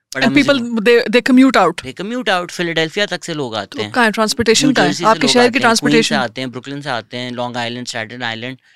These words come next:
Speaker 1: सब बना हुआ है, it's designed कि अगर आपने चले capitalism करना भी है तो वो भी ठीक से कर लें।
Speaker 2: हाँ,
Speaker 1: तो जो
Speaker 2: आप
Speaker 1: पॉप-,
Speaker 2: शहर में आए ना,
Speaker 1: जो
Speaker 2: काम
Speaker 1: पॉप-,
Speaker 2: करें और जाएं।
Speaker 1: जो population वाला है,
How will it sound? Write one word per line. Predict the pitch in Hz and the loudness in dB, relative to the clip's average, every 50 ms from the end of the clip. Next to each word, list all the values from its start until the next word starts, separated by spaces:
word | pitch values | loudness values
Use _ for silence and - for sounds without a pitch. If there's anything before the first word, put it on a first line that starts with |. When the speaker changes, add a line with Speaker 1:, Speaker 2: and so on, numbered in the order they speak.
| _ _ | _ _
Speaker 1:
सब | _ - 175 165 151 | _ -6 -4 -4 -4
बना | 131 120 131 131 139 139 | -4 -4 -2 -2 -2 -2
हुआ | 135 117 107 | -2 -4 -6
है, | 101 - | -8 -10
it's | - 120 110 | -12 -14 -14
designed | 110 107 127 127 117 131 127 123 120 107 92 95 92 - _ _ _ _ _ _ _ | -12 -10 -8 -6 -4 -4 -4 -4 -6 -8 -10 -12 -16 -20 _ _ _ _ _ _ _
कि | - | -6
अगर | 135 139 151 147 | -4 -2 0 -2
आपने | 143 139 156 151 | -2 -4 -6 -8
चले | - 156 160 160 | -6 -6 -6 -4
capitalism | 156 143 135 120 - 135 143 151 147 139 156 151 | -4 -4 -4 -6 -8 -12 -12 -10 -8 -6 -6 -6
करना | 143 - 139 131 135 156 170 | -4 -6 -6 -4 -4 -4 -4
भी | 165 147 143 135 | -4 -4 0 0
है | - - - | 2 2 2
तो | - 135 | -2 -6
वो | 131 127 135 135 | -6 -6 -8 -6
भी | 143 165 | -8 -10
ठीक | 151 147 139 123 - | -12 -12 -12 -12 -10
से | - 135 | -10 -8
कर | 113 120 107 | -8 -8 -10
लें। | 101 101 101 101 101 - - | -10 -12 -14 -16 -16 -10 -2
Speaker 2:
हाँ, | 240 285 302 294 262 247 254 | 0 2 4 4 2 0 0
Speaker 1:
तो | 269 | 0
जो | 330 | 0
Speaker 2:
आप | 247 - | 2 2
Speaker 1:
पॉप-, | - 156 | 4 2
Speaker 2:
शहर | 269 269 285 277 | 4 4 4 4
में | 294 269 | 4 4
आए | 254 285 | 4 4
ना, | 320 294 | 4 2
Speaker 1:
जो | 214 196 - _ _ _ _ _ - - | 2 0 -2 _ _ _ _ _ -4 2
Speaker 2:
काम | 247 240 262 | 4 4 4
Speaker 1:
पॉप-, | 269 247 | 4 2
Speaker 2:
करें | 285 285 294 | 2 4 4
और | 277 247 | 4 4
जाएं। | 196 208 208 247 254 - _ _ _ _ | 4 2 2 0 -2 -6 _ _ _ _
Speaker 1:
जो | 143 147 | -12 -10
population | 123 131 127 120 139 139 139 131 - 156 160 | -8 -8 -8 -8 -6 -6 -6 -6 -6 -8 -6
वाला | 160 151 139 127 123 | -4 -4 -4 -4 -6
है, | 120 113 104 107 - | -6 -8 -12 -14 -16